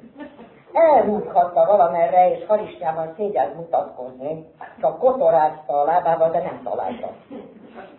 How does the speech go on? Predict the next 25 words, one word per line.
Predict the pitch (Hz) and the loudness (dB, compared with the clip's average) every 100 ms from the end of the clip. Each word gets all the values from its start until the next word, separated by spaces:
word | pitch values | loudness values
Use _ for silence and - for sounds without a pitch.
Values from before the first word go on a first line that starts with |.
| 196 | -8
Én | 226 262 220 | 0 0 0
viszont | 208 202 190 190 | -4 -4 -8 -6
fölényes | 202 180 165 156 156 | -8 -6 -6 -8 -10
mosolyom, | 170 - 160 160 156 | -14 -8 -6 -4 -6
hogy | 147 | -8
nem | 131 123 | -12 -12
nyájosan, | 160 175 165 160 - 160 | -10 -8 -10 -14 -16 -14
azt | 147 151 | -10 -10
mondtam, | 143 139 139 123 127 _ _ _ _ _ _ _ _ _ - | -10 -10 -10 -10 -16 _ _ _ _ _ _ _ _ _ -6
végtelenül | 170 - 165 160 165 | -6 0 -2 -2 -6
sajnálom, | - 160 160 156 156 | -8 -8 -6 -8 -8
hogy | 156 - | -10 -2
Kauszné | 160 156 143 143 147 143 - | -2 -2 -12 -8 -6 -6 -8
ő | 143 | -8
nagysága | 139 - 135 135 | -8 -6 -6 -6
nincs | 160 160 - | -10 -12 -4
jelen, | 151 151 147 - - _ _ - | -2 -2 -4 -8 -20 _ _ 0
önt | 233 269 254 | 0 2 -4
viszont, | 165 190 - 160 160 156 | -8 -12 -8 -8 -8 -12
tisztelt | 151 156 151 147 | -16 -6 -4 -4
Uram, | 151 147 | -4 -6
a | 143 | -2
jövőben | 151 143 139 131 123 | -4 -2 -4 -6 -8
nem | 113 98 | -12 -12
ismerem. | 92 - 87 85 85 | -16 -18 -20 -20 -20